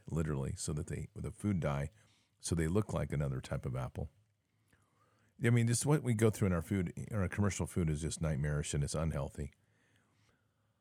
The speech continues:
But these apples are real interesting because when you put 'em into, you just cut 'em up, you just throw 'em into your st-, in your stock pot, and you add a bit of water, and I, and I add just a bit of honey, and then I just let 'em cook,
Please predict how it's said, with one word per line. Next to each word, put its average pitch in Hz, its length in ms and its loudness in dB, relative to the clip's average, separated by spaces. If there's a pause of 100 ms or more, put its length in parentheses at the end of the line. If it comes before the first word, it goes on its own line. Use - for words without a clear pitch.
(200)
But 143 100 -2
these 147 260 4
apples 117 360 4
are 104 40 4
real 101 200 2
interesting 87 540 2
because 85 280 0
when 90 140 2
you 87 80 2
put 117 240 2
'em 113 120 6
into, 92 540 2
you 92 80 -2
just - 160 -4
cut 117 160 4
'em 98 140 4
up, 90 160 -2 (1800)
you 98 80 4
just 90 160 4
throw 101 120 4
'em 104 100 8
into 95 140 6
your 80 80 0
st-, - 320 -4
in 92 100 4
your 82 100 2
stock 92 320 0
pot, 76 280 -2 (240)
and 85 200 2
you 80 280 0 (180)
add 92 160 -2
a 90 60 -2
bit 98 160 0
of 95 60 2
water, 85 420 -2 (180)
and 95 100 -6
I, 90 40 -2
and 98 160 -2
I 101 80 4
add 90 160 2
just - 180 -8
a - 20 -6
bit 80 160 -2
of 78 100 -2
honey, 78 360 -2 (800)
and 90 100 2
then 92 80 4
I 95 40 2
just 92 180 0
let 92 140 0
'em 87 100 0
cook, - 460 -4